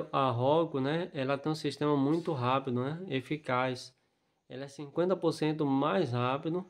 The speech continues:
de, de resposta, né, no sistema dela, controle remoto, aqui na tela, do que o, o sistema Android, né?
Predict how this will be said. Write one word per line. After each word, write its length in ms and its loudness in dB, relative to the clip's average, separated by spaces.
de, 320 -4
de 140 -8
resposta, 720 0
né, 200 0
no 220 -4
sistema 480 -4
dela, 380 2
controle 400 -2
remoto, 720 0
aqui 260 -6
na 160 0
tela, 520 -2
do 220 -10
que 240 4
o, 180 4
o 80 2
sistema 460 0
Android, 480 2
né? 180 -4